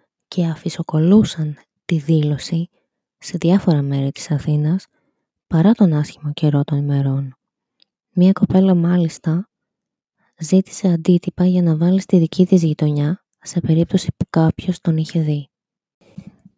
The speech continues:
Άτυχο γεγονός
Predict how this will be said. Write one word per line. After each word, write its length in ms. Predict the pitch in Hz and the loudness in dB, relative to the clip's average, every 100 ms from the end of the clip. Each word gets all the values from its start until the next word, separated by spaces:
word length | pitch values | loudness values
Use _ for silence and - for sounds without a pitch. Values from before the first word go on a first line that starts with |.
| _ _ _ _ _ _ _ _ _ _ - _ | _ _ _ _ _ _ _ _ _ _ -20 _
Άτυχο 440 | 175 196 220 - | -2 -2 -2 0
γεγονός 760 | 202 180 170 160 160 170 - | 0 2 2 2 0 0 -4